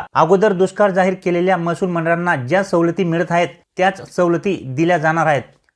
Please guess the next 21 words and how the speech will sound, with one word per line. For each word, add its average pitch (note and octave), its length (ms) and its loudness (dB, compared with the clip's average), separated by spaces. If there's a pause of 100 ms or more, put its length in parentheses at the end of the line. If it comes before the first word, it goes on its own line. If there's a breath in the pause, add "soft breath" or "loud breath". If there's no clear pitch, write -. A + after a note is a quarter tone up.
(120)
तर F#3 80 0
मित्रांनो, G#3 320 2
हे G#3 120 2
दोनशे F#3 340 -2 (140)
चोवीस G3 300 2
महसूल F3+ 320 -2
मंडळे F3+ 320 -2
हे F#3+ 140 0
कोणकोणती F3+ 480 -2
आहेत, F3+ 220 2 (220)
तसेच F#3 260 2
यांना F#3 220 2
कोणकोणते F3+ 520 -2
लाभ F3 200 2
हे F#3 100 2
दिले F3 260 0
जाणार E3 260 0
आहेत, E3+ 140 -2 (380 soft breath)
याविषयीची F#3+ 520 0
सविस्तरपणे F#3 580 -2
माहिती E3+ 340 -2